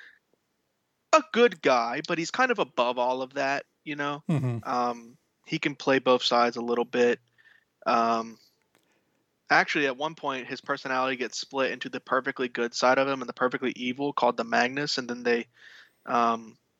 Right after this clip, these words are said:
Speaker 1: I think it's called the Magnus, or that might have been the Sentry's arch nemesis.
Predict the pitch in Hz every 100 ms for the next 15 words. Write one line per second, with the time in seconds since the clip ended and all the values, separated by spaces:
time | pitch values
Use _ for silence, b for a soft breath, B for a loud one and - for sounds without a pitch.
0 | _ _ _ - 117 123 151 131 120 113
1 | 117 117 117 117 - 127 127 143 143 131
2 | 117 - 120 - 117 113 - - 123 -
3 | 113 110 -